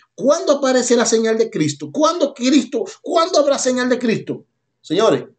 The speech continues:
cuando el sol ya, ya está todo oscuro. Entonces ahí viene esa señal, ¿verdad? Que no es la de la electricidad, como les decía. En, es, ese es el momento en que viene. Por eso es que me gusta quedarme en Mateo veinticuatro, porque Jesús estaba sentado,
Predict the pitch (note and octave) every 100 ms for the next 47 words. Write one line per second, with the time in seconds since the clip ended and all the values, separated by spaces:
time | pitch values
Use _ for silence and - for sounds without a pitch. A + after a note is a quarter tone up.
0 | _ _ _ D#3+ F3 D#3+ D#3+ D3 E3+ E3+
1 | C#3 D3+ F3 G3 D3 D#3+ E3+ D3 F3 F3
2 | - A#3 A3+ - - C#3+ C3+ D#3 D3 C#3
3 | C3+ C#3 D3 G3 E4 C#4 A#3 A3 G#3+ D#3+
4 | C#3+ C3+ - - _ _ _ _ C3+ C3+
5 | D#3+ C4 - _ _ - D3 C#3 D#3 B3
6 | C4+ B3+ A#3 A3 G3 A#3 G#3+ F3+ F3 F#3+
7 | E3 F3 F#3+ D3+ C#3 C#3+ - _ _ _
8 | - F#3+ D#3+ - E3+ E3+ - G3+ G#3 A#3
9 | A3+ B3+ C#4 C4+ C4 C#4 B3+ A#3 A3+ G#3+
10 | F#3 F#3 B3+ C4 C4 B3+ B3+ B3+ - A3+
11 | F#3+ G#3+ F3+ C#3 C#3 C#3 D3 F#3 F3 C4+
12 | D4 A3+ - - _ G3+ G3 G3+ F#3 F3
13 | C4 A3 - F#3+ G#3+ G#3+ - A3+ A#3 A3+
14 | - G#3+ A3+ F#3 C3